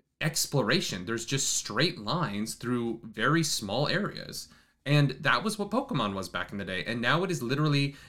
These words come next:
a, uh, a, a, a ramroded, like, dark ride at Disney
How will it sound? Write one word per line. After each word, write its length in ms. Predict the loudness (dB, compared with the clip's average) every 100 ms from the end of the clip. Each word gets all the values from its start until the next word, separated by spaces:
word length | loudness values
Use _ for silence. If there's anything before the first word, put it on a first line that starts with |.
| -12 -2
a, 400 | 2 2 -2 -8 _ _ _ _ -2
uh, 160 | -2 0
a, 40 |
a, 380 | -4 -2 -2 -2
a 200 | -4 -6 -8 -20 -20 -6
ramroded, 920 | 2 4 4 4 6 6 6 4 2 -6 -6
like, 320 | 0 0 -2 -16 _ -20 _ -16 -8
dark 320 | 2 4 4 2
ride 300 | 2 2 0
at 120 | 2
Disney 580 | 2 2 -6 -8 -10